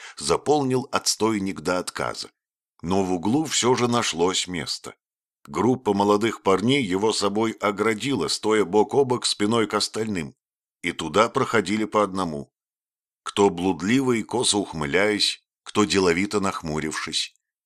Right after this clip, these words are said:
Цепь стоявших размыкалась время от времени,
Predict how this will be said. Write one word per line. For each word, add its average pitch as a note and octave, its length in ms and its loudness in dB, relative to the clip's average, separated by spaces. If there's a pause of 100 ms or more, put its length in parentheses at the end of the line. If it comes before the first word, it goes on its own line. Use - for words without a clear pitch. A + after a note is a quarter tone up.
(520)
Цепь - 300 -2
стоявших F2 720 0
размыкалась F2+ 800 -2
время F2 380 0
от E2+ 120 -10
времени, C2+ 460 -8